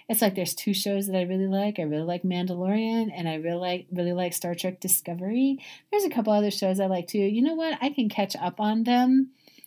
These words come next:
I can binge watch at some point. Way into the future, I can dedicate one day, as opposed to every day, I can dedicate one day to just hanging out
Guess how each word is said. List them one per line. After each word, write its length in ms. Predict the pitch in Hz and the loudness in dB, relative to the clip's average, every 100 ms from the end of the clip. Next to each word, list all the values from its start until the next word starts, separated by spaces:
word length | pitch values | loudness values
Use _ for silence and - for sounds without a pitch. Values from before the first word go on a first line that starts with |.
| - - | -6 -4
I 80 | |
can 180 | 196 185 | 2 2
binge 300 | 170 196 208 | 4 2 2
watch 580 | 214 202 208 208 - - - - | 0 -2 -2 -4 -6 -8 -12 -8
at 200 | 180 - | -6 0
some 260 | - 226 | 4 6
point. 540 | 240 175 156 151 - - _ - - - | 6 4 -4 -8 -10 -14 _ -20 -20 -6
Way 160 | 175 202 | 2 4
into 160 | 220 | 4
the 80 | 220 | 2
future, 400 | 220 185 - 175 | 0 -2 -2 -4
I 80 | 170 | -4
can 180 | 175 185 | 0 0
dedicate 500 | 180 175 170 165 - | 0 -4 -6 -8 -2
one 320 | 170 262 311 | 4 8 8
day, 420 | 202 147 143 160 - | 6 4 0 -4 -6
as 140 | 175 | -6
opposed 340 | 170 165 156 - | -4 -4 -2 -2
to 180 | 147 143 | -4 0
every 260 | 202 190 180 | 0 2 0
day, 240 | 147 143 | -2 -4
I 80 | 151 | -4
can 200 | 175 170 | -4 -4
dedicate 480 | 165 170 170 160 - | -4 -6 -4 -6 -6
one 300 | 160 262 294 | 0 4 6
day 380 | 226 139 131 147 - - - - - | 6 2 -8 -14 -16 -18 -20 -20 -8
to 260 | - 214 196 - | 0 2 2 0
just 220 | 202 196 | 2 2
hanging 320 | 202 226 233 | 4 4 4
out 320 | 208 185 185 | 4 2 0